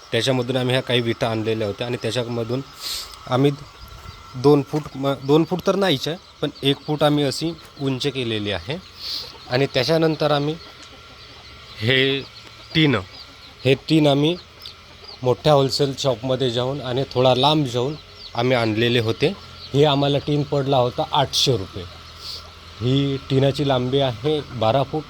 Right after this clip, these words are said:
आणि रुंदी आहे अडीच फूट. त्याच्यानंतर घरी उरलेला टीन होता, हा बघा, घरचा उरलेला टीन होता, तो आम्ही आणला होता. तो, तो आहे दहा फूट आणि रुंदीला आहे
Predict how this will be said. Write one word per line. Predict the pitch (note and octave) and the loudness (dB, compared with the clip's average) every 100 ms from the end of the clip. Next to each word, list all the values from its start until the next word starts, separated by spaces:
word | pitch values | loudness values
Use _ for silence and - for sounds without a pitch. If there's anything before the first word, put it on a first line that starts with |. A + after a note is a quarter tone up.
| - - B2+ | -14 -10 0
आणि | B2+ | 2
रुंदी | B2 B2 A#2 | 2 2 4
आहे | C#3 - C#3 | 2 2 2
अडीच | A#2+ - | 2 0
फूट. | - F2+ - - - - | -6 -14 -16 -20 -20 -2
त्याच्यानंतर | B2+ C#3 D3 C#3+ | 2 4 2 2
घरी | C3 B2+ D3 | 2 2 2
उरलेला | C#3 C#3 C#3+ C#3 | 2 4 4 2
टीन | - C3+ C3 | 2 0 0
होता, | A2+ B2 D3+ - - - - - - | 0 -4 -6 -12 -12 -8 -8 -10 -4
हा | C3+ | -2
बघा, | A2 G2 F2+ - - - - - - - - - - - - - - - - - - | 0 0 -4 -10 -20 -20 -14 -10 -10 -12 -20 -10 -8 -8 -18 -20 -20 -20 -20 -18 -8
घरचा | A2+ A#2 G#2 C#3+ C#3+ - - C3+ | 0 0 2 0 0 -4 -8 -6
उरलेला | A#2 C3 C3 | 0 2 2
टीन | B2+ C3+ C3+ | 0 0 0
होता, | A2 B2+ C#3+ - - - | -2 -6 -10 -14 -10 2
तो | |
आम्ही | B2+ A#2+ B2+ | 4 4 2
आणला | A#2 A2 A2 | 2 0 -2
होता. | G2 - D#3 - - | -2 -2 -6 -8 -2
तो, | C3 A#2+ - - | -2 -2 -4 0
तो | C3 | 4
आहे | A#2+ B2+ | 4 2
दहा | B2 A2 A#2+ | 0 0 0
फूट | - D#3+ - - - - - - | -2 -8 -10 -20 -20 -20 -20 -8
आणि | A#2 A#2 B2 B2 | -4 -2 0 0
रुंदीला | A#2 B2 B2 C3 | 0 2 2 4
आहे | B2 G2+ A2 | 2 0 -6